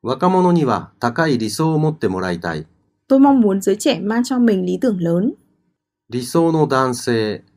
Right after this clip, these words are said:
Speaker 1: 女性、上司、職場。
Speaker 2: Đàn ông, phụ nữ, cấp trên, nơi làm việc, lý tưởng.
Speaker 1: 理想通りの仕事が見つかったとは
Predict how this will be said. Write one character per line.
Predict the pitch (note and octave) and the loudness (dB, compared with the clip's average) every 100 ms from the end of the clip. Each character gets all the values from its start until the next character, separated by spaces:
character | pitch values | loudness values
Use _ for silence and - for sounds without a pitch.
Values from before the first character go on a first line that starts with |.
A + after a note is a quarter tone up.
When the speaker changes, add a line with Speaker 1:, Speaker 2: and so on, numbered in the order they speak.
| _ _ _ _ - | _ _ _ _ -10
Speaker 1:
女 | G#2+ G2+ | -6 -6
性、 | G2 A2+ G#2 F#2+ - _ _ _ _ _ - | -4 -4 -2 -4 -8 _ _ _ _ _ -14
上 | B2 D#3+ D#3+ | -2 0 0
司、 | - - - - _ _ _ _ | -2 -10 -16 -20 _ _ _ _
職 | - G#2 - F#2 | -8 -8 -6 -6
場。 | D#2+ D2 _ _ _ _ | -6 -8 _ _ _ _
Speaker 2:
Đàn | - G#3 G#3 | 0 0 2
ông, | - C#4 C#4 B3 | 2 4 2 -2
phụ | - A#3 | -8 -6
nữ, | G#3+ G#3+ G#3+ F4 G#4 _ - | 0 2 4 0 0 _ -8
cấp | D4 - | -8 -4
trên, | - C4+ B3+ B3+ B3 | 2 4 4 2 2
nơi | C4+ | 4
làm | B3 F#3 | 4 2
việc, | F#3+ F3+ F3 - | 2 0 0 -6
lý | F3+ F3 | -6 0
tưởng. | - F3+ - _ _ _ _ _ _ _ _ _ - | 0 0 -4 _ _ _ _ _ _ _ _ _ -10
Speaker 1:
理 | B2+ | -6
想 | A#2+ F#3 F#3 | 0 2 4
通 | F3+ E3+ | 4 2
り | A#2 | 2
の | F2+ | -2
仕 | F2+ | -4
事 | G#2+ G2+ G#2 | -4 -4 -4
が | G2+ | -4
見 | G2 | -4
つ | G2 | -6
か | - C#3+ | -6 -6
っ | - | -4
た | C3 | -4
と | G2+ | -2
は | E2+ D2+ | -4 -6